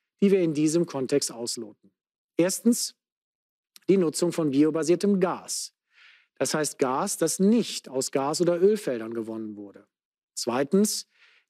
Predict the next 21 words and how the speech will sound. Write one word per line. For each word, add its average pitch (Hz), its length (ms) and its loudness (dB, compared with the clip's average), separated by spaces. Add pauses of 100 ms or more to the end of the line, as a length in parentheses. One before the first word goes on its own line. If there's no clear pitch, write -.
die 160 60 6
Elektrifizierung 175 800 2
der 170 100 2
Dampferzeugung 160 640 0
mit 175 180 2
grünem 147 460 2
Strom. 123 500 0 (460)
Das 185 220 -2
kennen 208 260 2
Sie 151 140 4
in 139 80 0
kleinerem 151 420 -2
Maßstab 151 460 -2
von 143 160 -4
zu 123 160 -4
Hause, 160 520 0 (380)
wenn 160 140 2
Sie 175 120 4
einen 180 200 2
Wasserkocher 123 580 -6
besitzen. - 540 -14